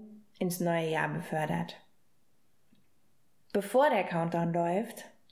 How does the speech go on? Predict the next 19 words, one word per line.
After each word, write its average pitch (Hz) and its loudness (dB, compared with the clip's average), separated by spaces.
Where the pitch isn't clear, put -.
brauchst 247 2
du 240 2
erstmal 190 2
deine 170 2
Rakete. 180 -2
Dazu 233 0
nimm 185 0
auch 180 0
wieder 175 0
Zettel 175 -2
und 170 -2
Stift - -4
zur 196 0
Hand, 233 0
am 185 0
besten 175 0
A 160 0
vier 165 -2
Hochformat, 190 -2